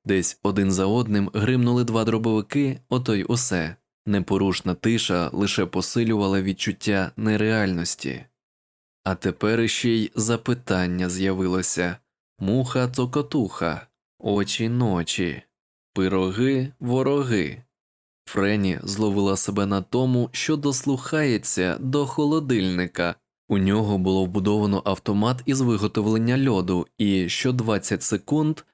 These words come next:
десь усередині цокав новий кубик. Вона просиділа так із годину. На столі тарілка, на обличчі тупий,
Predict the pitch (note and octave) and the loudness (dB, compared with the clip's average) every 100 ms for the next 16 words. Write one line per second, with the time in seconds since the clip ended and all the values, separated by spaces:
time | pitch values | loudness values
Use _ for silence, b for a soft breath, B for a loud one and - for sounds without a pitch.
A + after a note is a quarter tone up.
0 | _ A2+ G#2 F2+ - G2+ - G2+ A2+ B2+ | _ 0 0 0 -2 0 0 2 2 0
1 | G#2 F#2 F2 - C3+ B2 B2 B2 C3+ C3 | 0 0 -2 -2 -2 0 -2 -2 0 2
2 | G#2+ G#2+ B2 B2 G2+ F2+ E2 - _ _ | 2 0 -2 -2 -2 -2 -4 -10 _ _
3 | _ _ _ - G2 F#2+ F2+ - F#2 A#2+ | _ _ _ -4 0 0 0 -2 0 0
4 | A#2+ A#2 A2+ - G#2 - A2+ G#2 G#2+ B2+ | 2 2 0 0 -2 -2 -2 0 0 0
5 | A#2+ F#2+ F2 D#2+ - _ _ _ - F#2+ | 2 0 0 -4 -10 _ _ _ -2 -2
6 | - G2 F#2 F#2 - G2 F#2 G#2 A#2+ B2+ | 0 0 2 0 0 0 2 0 0 -2
7 | A#2 B2 _ - A#2 G#2 G2 G2 A2 B2 | -4 -6 _ -6 -2 0 2 2 0 0
8 | - A2 A2 _ - G2+ A2 G#2+ A#2+ | -4 -4 -8 _ -4 -2 0 0 -2